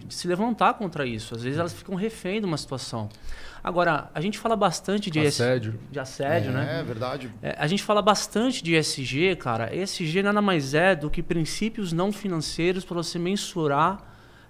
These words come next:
Speaker 1: o valor de uma empresa, pra comunidade e pros seus acionistas.
Speaker 3: É.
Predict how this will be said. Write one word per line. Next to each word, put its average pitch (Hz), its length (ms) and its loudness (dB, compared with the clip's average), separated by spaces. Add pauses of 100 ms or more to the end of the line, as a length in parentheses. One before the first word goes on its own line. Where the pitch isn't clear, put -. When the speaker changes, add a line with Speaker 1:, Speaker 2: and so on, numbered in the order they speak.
Speaker 1:
o 151 80 -2
valor 151 300 6
de 156 80 0
uma 165 120 2
empresa, 104 440 -2 (240)
pra 143 140 0
comunidade 147 920 6 (140)
e 151 60 -4
pros 143 160 -6
seus 151 160 0
acionistas. 131 580 -2 (220)
Speaker 3:
É. 82 40 -12